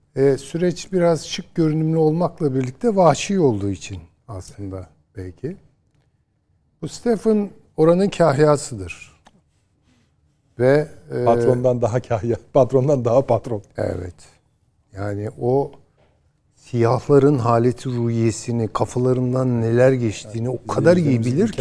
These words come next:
Speaker 2: imkanı
Speaker 1: ki.
Speaker 2: varsa
Speaker 1: Evet,
Speaker 2: seyretsinler.
Speaker 1: muhteşem bir filmdir
Speaker 2: Filmdir,
Speaker 1: zaten
Speaker 2: evet.
Speaker 1: yani. Hakikaten destansı bir anlatım.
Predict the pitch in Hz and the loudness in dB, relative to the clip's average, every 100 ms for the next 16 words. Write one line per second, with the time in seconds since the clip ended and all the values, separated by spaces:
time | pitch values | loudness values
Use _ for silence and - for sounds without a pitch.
0 | 123 120 117 113 - 123 - _ 220 143 | 0 0 -2 -6 -10 -18 -20 _ 0 4
1 | 120 92 95 135 170 - 185 - 101 156 | 4 2 -10 -6 -4 -2 -2 -2 -8 -10
2 | - 143 101 117 95 101 104 - 107 101 | -12 -14 -12 -10 -10 -8 -10 -10 -10 -10
3 | 101 101 _ _ _ _ 135 - 101 - | -12 -14 _ _ _ _ -8 -6 -8 -4
4 | 131 113 113 - 123 110 - 127 113 - | -2 0 -2 -2 -6 -6 -8 -10 -10 -12
5 | 113 113 127 110 107 95 - 151 | -12 -12 -10 -10 -10 -12 -14 -16